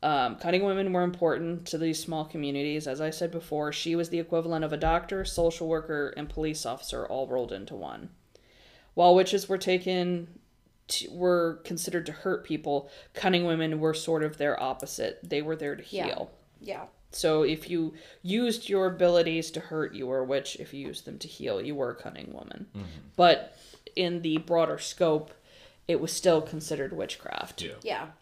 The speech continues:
Speaker 1: No matter how it was used. So, and unfortunately, if you fell out of favor with a client or upset somebody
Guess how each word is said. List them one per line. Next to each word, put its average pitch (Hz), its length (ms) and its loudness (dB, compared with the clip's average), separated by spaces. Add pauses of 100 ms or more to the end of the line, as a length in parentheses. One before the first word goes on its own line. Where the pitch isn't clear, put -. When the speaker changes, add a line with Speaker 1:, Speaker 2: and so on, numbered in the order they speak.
(320)
Speaker 1:
No 180 120 -4
matter 175 200 4
how 156 260 -2
it - 100 -8
was 143 180 -8
used. - 500 -10 (260)
So, 139 500 0 (360)
and 160 340 0
unfortunately, 165 1000 0
if 156 200 -8
you 180 240 -2
fell 214 240 4
out 185 120 6
of 185 80 0
favor 180 300 0
with 160 140 -2
a 170 40 -4
client 165 720 -6 (600)
or 160 540 4 (640)
upset 170 500 2
somebody 160 600 -2